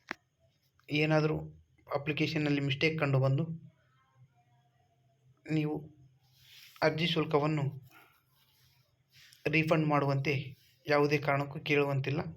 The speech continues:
ಕೆ ಎ ಬೋರ್ಡ್ ಸಹ ಯಾವುದೇ ಕಾರಣಕ್ಕೂ ಹಿಂದಿರುಗಿಸುವುದಿಲ್ಲ. ಆದ್ದರಿಂದ ತಾವುಗಳು ಅಪ್ಲಿಕೇಶನ್ ಹಾಕುವಾಗ ಸ್ವಲ್ಪ ವಿಶೇಷ ಕಾಳಜಿಯನ್ನು ವಹಿಸಿಕೊಂಡು ತಾವುಗಳು ಅಪ್ಲಿಕೇಶನನ್ನು ಫಿಲ್ ಮಾಡಬೇಕಾಗಿ, ಮಾಡಬೇಕಾಗುತ್ತೆ. ಇನ್ನು ಪರೀಕ್ಷೆ ವಿಧಾನ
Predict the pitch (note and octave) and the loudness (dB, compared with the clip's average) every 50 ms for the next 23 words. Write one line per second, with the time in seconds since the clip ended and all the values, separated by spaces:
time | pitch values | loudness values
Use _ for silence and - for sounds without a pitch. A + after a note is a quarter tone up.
0 | - - - - E3+ D#3 D3 C#3+ C#3+ C#3+ C#3+ C#3 C3+ C3+ - D#3 D3 D#3+ D3 D#3 | -16 -14 -6 0 2 2 4 2 2 0 0 -2 -2 -2 -2 -2 0 0 0 -2
1 | D#3 - - C#3+ C#3 C#3 C#3 C#3 C3+ C#3 C#3 C3+ C#3+ D3+ - - D#3 D3 D3+ D#3 | -4 -4 0 0 2 4 4 2 2 2 0 0 0 0 -2 -4 -6 -6 -6 -4
2 | - C#3+ C#3 C3+ C3+ C3+ C3 C3 - - C3 B2+ C3 C3 C3+ C3+ - - - - | -4 0 2 2 2 2 2 0 -2 -4 -4 -2 -2 -2 -2 -2 -4 -6 -14 -20
3 | - - - - - - - - C#3+ C#3 C#3 D3 C3+ C#3 C#3+ D#3 E3+ D#3+ - D3 | -20 -20 -20 -20 -20 -6 -2 0 2 2 4 2 2 2 0 -2 -2 0 2 2
4 | C#3 C3+ C#3 C#3+ E3 F3+ D#3+ - - - _ _ - - D3 B2+ D#3+ D#3+ E3 E3 | 2 2 0 0 -2 -4 -8 -12 -16 -20 _ _ -4 -4 -4 -2 -2 -2 0 0
5 | C#3+ D#3+ D3+ C#3+ C#3 C#3 C3+ C3+ C3+ C#3 D#3 D3+ D3+ C#3 C3+ - - - D#3 C#3+ | 0 2 2 0 0 -2 -2 0 0 0 0 0 0 -4 -4 -6 -4 -2 -2 -2
6 | C#3 C#3 C3 C3 C3+ C3+ C3+ E3 E3+ E3+ - - - C#3 C#3 C3+ C3 C#3 C3+ C3+ | -2 -2 -2 -2 -2 -2 -2 -4 -4 -4 -2 0 2 4 4 4 4 2 2 2
7 | C3+ C3 C3 C3+ C3+ - B2+ - C3+ C#3+ D#3+ E3+ E3 - - - _ _ _ _ | 2 2 0 0 -2 -4 -4 -2 -2 -2 -2 -4 -6 -8 -12 -16 _ _ _ _
8 | _ _ _ - - - _ _ - - C#3 C#3+ C#3 C#3+ C#3 - B2 C3 - C3 | _ _ _ -20 -20 -20 _ _ 0 2 4 4 4 4 2 2 0 -2 -4 -4
9 | C3 C#3 C3 C3+ C#3 C3+ C3+ C3+ C3 - - C3+ C3 C3+ C3 B2+ C3 C3 B2+ C3 | -4 -4 -4 -2 0 0 0 0 0 0 -2 0 2 2 2 4 4 2 0 0
10 | C3 B2+ B2+ B2+ C3 B2+ B2+ - - - - - - - _ _ _ _ - D3 | 0 0 0 -2 -2 -4 -6 -10 -12 -14 -18 -20 -20 -20 _ _ _ _ -2 0
11 | C3+ C3+ C3+ C3+ C3 C3+ C3+ C3 C3+ C3 - E3+ F3+ E3 - - - _ _ _ | 2 2 2 2 2 2 2 2 2 0 -4 -4 -6 -6 -10 -16 -20 _ _ _
12 | _ _ - - - - - _ _ _ _ _ _ _ - E3 D#3+ D#3 D#3+ D#3+ | _ _ -20 -20 -20 -20 -20 _ _ _ _ _ _ _ -2 0 2 2 4 4
13 | D#3 D#3 D#3 D#3+ E3+ D#3+ D3+ D3+ D3 D3 D3 | 4 4 4 2 2 2 4 2 2 2 0